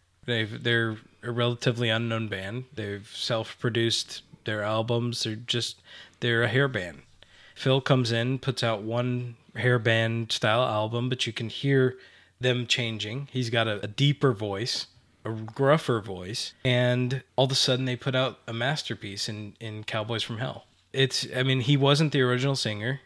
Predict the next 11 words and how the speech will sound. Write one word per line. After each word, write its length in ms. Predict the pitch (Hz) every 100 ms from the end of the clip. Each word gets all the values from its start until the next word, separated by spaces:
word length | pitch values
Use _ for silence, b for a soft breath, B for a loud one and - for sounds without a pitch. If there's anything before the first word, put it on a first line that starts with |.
| -
and 240 | 117 113 113
while 180 | 113
most 280 | 120 117 117
people 280 | 131 117 120
don't 320 | 110 110 123
know 180 | 120 104
that, 280 | 92 87 107 _ _ _ -
and 100 | 127
they 160 | 131
do 160 | 127 135
now, 360 | 123 120 87